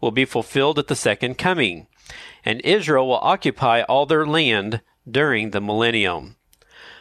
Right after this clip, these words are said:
Notice the words, "I will." They indicate God's determination to bring these things to pass. Many people don't know about these covenants. Many don't, don't think that they're really all that important.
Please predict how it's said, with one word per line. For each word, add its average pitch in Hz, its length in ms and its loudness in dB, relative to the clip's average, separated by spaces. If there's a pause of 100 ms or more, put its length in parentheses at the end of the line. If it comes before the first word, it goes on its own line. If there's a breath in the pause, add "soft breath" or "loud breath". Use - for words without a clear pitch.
(140)
Notice 135 320 2
the 156 140 2
words, 139 440 2
"I 135 220 2
will." 139 600 0 (100)
They 127 140 2
indicate 151 680 0
God's 131 260 2
determination 139 880 0
to 123 100 0
bring 143 320 0
these 120 220 0
things 107 280 0
to - 100 -6
pass. - 640 -2 (440 loud breath)
Many 147 220 2
people 175 300 0
don't 127 280 2
know 208 200 4
about 117 280 2
these 104 180 0
covenants. 110 600 0 (320 loud breath)
Many 160 220 2
don't, 165 240 -2
don't 135 220 0
think 156 180 2
that - 140 -4
they're 139 160 4
really 156 260 4
all 151 220 2
that 151 200 2
important. 131 600 -4